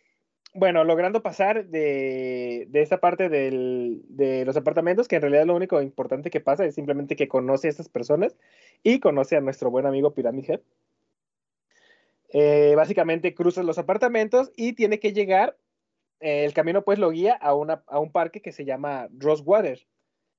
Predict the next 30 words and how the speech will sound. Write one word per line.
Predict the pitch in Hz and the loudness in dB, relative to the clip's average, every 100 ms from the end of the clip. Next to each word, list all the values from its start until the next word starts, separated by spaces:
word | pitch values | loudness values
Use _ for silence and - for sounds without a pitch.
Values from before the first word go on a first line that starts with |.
| _ _ _ - | _ _ _ -2
en | 214 226 | 0 2
donde | 220 214 | 2 4
ahora | 185 196 | 4 2
conoce | 196 147 170 | -2 -6 -6
a | |
una | 160 | -8
chica | - 143 151 | -10 -6 -4
llamada | 143 127 131 | -4 -4 -4
María. | 139 170 247 151 _ _ _ _ _ _ _ _ _ _ _ _ _ _ _ _ _ _ | -2 0 2 0 _ _ _ _ _ _ _ _ _ _ _ _ _ _ _ _ _ _
Como | - 165 165 190 | -4 0 2 2
no | 214 | 0
es | 226 | -2
muy | 233 247 240 | -4 -2 0
obvio | 233 247 240 | 0 0 -2
aquí | 220 185 | -2 -4
que | 202 175 | -2 -2
se | 160 | -6
los | 139 135 | -8 -8
estoy | 151 | -4
narrando, | 180 175 185 226 285 - _ - | 0 2 0 2 0 -2 _ -2
eh, | 147 139 131 | 2 2 2
tengo | 147 143 | -2 0
que | 160 | 0
decirles | 160 160 190 202 | 0 0 -2 0
que | 196 202 - _ _ _ _ _ _ _ _ _ | 2 2 0 _ _ _ _ _ _ _ _ _
esta | 170 165 226 | 0 2 2
mujer | 247 247 247 - _ _ _ _ _ _ _ | 2 2 0 -2 _ _ _ _ _ _ _
se | 147 | -8
llama | 131 147 | -6 -2
María | 202 202 190 | 0 2 0